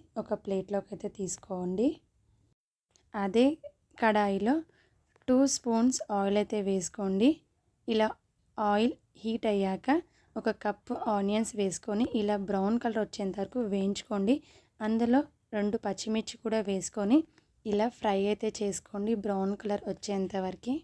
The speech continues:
ఒక కప్పు చిన్నగా కట్ చేసుకున్న టమాటా ముక్కలు అయితే వేసుకోవాలి. ఇవి టమాటా ముక్కలు ఎక్కువగా ఉంటే గ్రేవీ అయితే ఎక్కువగా వస్తుంది. ఇలా నేను ఒక కప్ అయితే టమాటాలు తీసుకున్నాను. ఇలా మూత పెట్టేసి మంచిగా అయితే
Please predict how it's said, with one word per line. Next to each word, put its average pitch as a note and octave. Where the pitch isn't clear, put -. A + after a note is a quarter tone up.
ఒక B3+
కప్పు A#3
చిన్నగా A#3
కట్ G#3+
చేసుకున్న G#3+
టమాటా G3
ముక్కలు G3
అయితే G#3
వేసుకోవాలి. G3
ఇవి B3
టమాటా G#3+
ముక్కలు A#3
ఎక్కువగా G#3
ఉంటే G3
గ్రేవీ F#3+
అయితే G3+
ఎక్కువగా G3+
వస్తుంది. G3
ఇలా A#3
నేను A#3
ఒక G#3+
కప్ G3+
అయితే A3
టమాటాలు G3
తీసుకున్నాను. F#3+
ఇలా A#3
మూత G#3
పెట్టేసి G#3
మంచిగా G#3
అయితే A#3